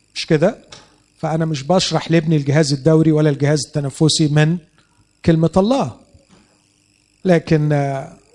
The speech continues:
أعتقد أن احنا بنحتاج إلى بعض القراءات العلمية، وده مهم،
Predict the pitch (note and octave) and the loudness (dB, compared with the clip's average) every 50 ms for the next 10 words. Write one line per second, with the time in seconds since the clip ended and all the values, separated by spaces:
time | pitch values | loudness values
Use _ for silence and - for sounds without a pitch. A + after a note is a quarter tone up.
0 | _ _ _ _ _ - D#3 C#3+ - G#3+ G#3 - F3 D#3 D#3 D#3 D#3 - - D#3 | _ _ _ _ _ -4 -4 0 0 0 0 0 0 0 0 0 -2 -2 -2 -4
1 | C3+ C#3 D3 - - - E3 D3+ D3 C3+ C3+ C3+ D3+ D3 C#3 D3 D3+ C3+ C3+ C3+ | -4 -4 -6 -6 -2 0 0 0 0 -2 -6 -4 -4 -2 -2 -2 -2 -2 -4 -8
2 | C#3+ B2 - - D3+ C3+ C#3 C3+ D#3 D3+ - - D3 C3 B2+ D3 D3 C#3 C#3+ D3 | -10 -10 -8 -8 -6 -6 -4 -4 -4 -4 -4 -4 -6 -4 -4 -4 -4 -2 -2 -2
3 | C#3 B2+ C3 D3 F3 - _ _ _ _ _ _ _ _ _ _ _ _ _ _ | -2 -2 -4 -4 -6 -10 _ _ _ _ _ _ _ _ _ _ _ _ _ _
4 | _ _ _ _ _ _ _ - D#3+ C#3+ D3+ D3 C#3 C#3 C3 G2 B2 C#3+ D3+ F#3+ | _ _ _ _ _ _ _ -10 -4 -2 -2 -2 -2 -4 -6 -4 -4 -4 -4 -6